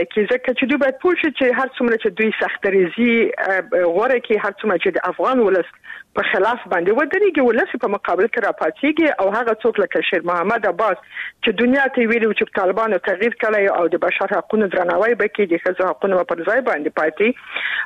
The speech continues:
هغوی هم دنیا ته اوس په اصطلاح کم راغلي دي او دوی د خپل ځان د بقا لپاره هم باید تشویش ولري. په دا رقم دري چې دوی غوره کوي، خو بالاخره ولس په مقابل کې پاڅېږي او د دوی عمر به لا لنډېږي او دنیا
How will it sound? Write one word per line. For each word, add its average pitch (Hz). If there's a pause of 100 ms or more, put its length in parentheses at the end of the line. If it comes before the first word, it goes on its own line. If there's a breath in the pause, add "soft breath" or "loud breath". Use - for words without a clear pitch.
هغوی 240
هم 311
دنیا 220 (140)
ته 196
اوس 175 (380 loud breath)
په 180
اصطلاح 214 (140)
کم 294
راغلي 151 (100)
دي 277 (220)
او 180 (100)
دوی 254
د -
خپل 262
ځان 269
د -
بقا 277
لپاره 269
هم 359
باید -
تشویش -
ولري. 139 (300 loud breath)
په 185
دا 285
رقم 233 (100)
دري 262
چې 262
دوی 226
غوره 202
کوي، 330
خو 208
بالاخره 214
ولس 269
په 220
مقابل 202
کې 240 (100)
پاڅېږي 311
او 208
د 190 (120)
دوی 240 (400 loud breath)
عمر 240
به 202
لا 330
لنډېږي 190
او 175
دنیا 208